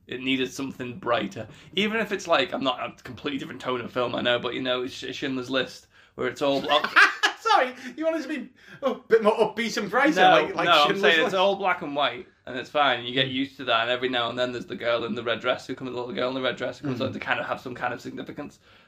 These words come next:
Speaker 1: I would have liked something like that.
Speaker 2: Well, they
Speaker 1: Like
Speaker 2: had the blue
Speaker 1: Zendaya's
Speaker 2: eyes,
Speaker 1: eyes, yeah.
Speaker 2: the blue eyes, and they were very blue.
Speaker 1: They were very blue.
Speaker 2: Yeah.
Speaker 1: Yeah,
Speaker 2: So,
Speaker 1: maybe. So
Speaker 2: they
Speaker 1: maybe
Speaker 2: did,
Speaker 1: those
Speaker 2: but
Speaker 1: eyes
Speaker 2: maybe,
Speaker 1: are very
Speaker 2: but it
Speaker 1: important.
Speaker 2: didn't, but still, it doesn't hit the same. That's
Speaker 1: No.
Speaker 2: it.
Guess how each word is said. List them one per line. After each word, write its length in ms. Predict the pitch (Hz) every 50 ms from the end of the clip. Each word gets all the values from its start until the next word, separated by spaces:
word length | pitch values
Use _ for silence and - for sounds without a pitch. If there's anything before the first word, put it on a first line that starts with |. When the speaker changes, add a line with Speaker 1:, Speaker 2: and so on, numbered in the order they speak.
| _ _
Speaker 1:
I 60 | -
would 160 | 131 143 147
have 80 | 147 139
liked 220 | 139 139 135 -
something 360 | - - 147 143 139 - 160 135
like 200 | 120 113 - -
that. 280 | 127 131 139 - - _
Speaker 2:
Well, 80 | - 151
they 60 | 151 160
Speaker 1:
Like 100 | 151 -
Speaker 2:
had 100 | 160 135
the 60 | 151
blue 80 | 180
Speaker 1:
Zendaya's 300 | 180 185 - 190 185 185 185
Speaker 2:
eyes, 260 | 170 170 175 175 175
Speaker 1:
eyes, 60 | 165 156
yeah. 300 | 170 165 165 160 160 156
Speaker 2:
the 60 | -
blue 260 | 147 131 170 175 170
eyes, 380 | 170 165 160 160 170 170 160 139
and 100 | 151 165
they 60 | 175
were 120 | 175 160 156
very 360 | - - 143 139 143 143 139
blue. 240 | 127 135 131 123 110
Speaker 1:
They 140 | 131 131
were 100 | 131 127
very 240 | 123 127 135 127 123
blue. 320 | 117 117 117 120 117 117 117 - _
Speaker 2:
Yeah. 320 | 127 127 120 110 107 104 98 98 _ _ _ _ _ _ _ _ _ _ _ _ _ _ _ _ _ _ _ _ _ _ _ _ _ -
Speaker 1:
Yeah, 140 | - 135 131
Speaker 2:
So, 260 | 127 131 123 120 117
Speaker 1:
maybe. 240 | 117 123 123 120 117 - -
So 80 | - 139
Speaker 2:
they 60 | 139 143
Speaker 1:
maybe 60 | 139 143 156
Speaker 2:
did, 20 | 139 139
Speaker 1:
those 60 | 139
Speaker 2:
but 100 | - 131
Speaker 1:
eyes 140 | 127 127 -
Speaker 2:
maybe, 120 | 139 131 120
Speaker 1:
are 40 | 117
very 180 | 131 127 127
Speaker 2:
but 80 | 123 120
it 40 | 117
Speaker 1:
important. 300 | 120 123 123 117 - -
Speaker 2:
didn't, 120 | - -
but 160 | 160 170 -
still, 280 | - - 196 165 156 143
it 240 | 160 156 - - -
doesn't 240 | 196 180 165 190
hit 200 | 156 143 143 -
the 60 | - 110
same. 340 | - - 113 92 82 - - _ _ _ _ _ _ _ _ _ _ -
That's 240 | 135 139 127 123
Speaker 1:
No. 60 | 123
Speaker 2:
it. 0 | 117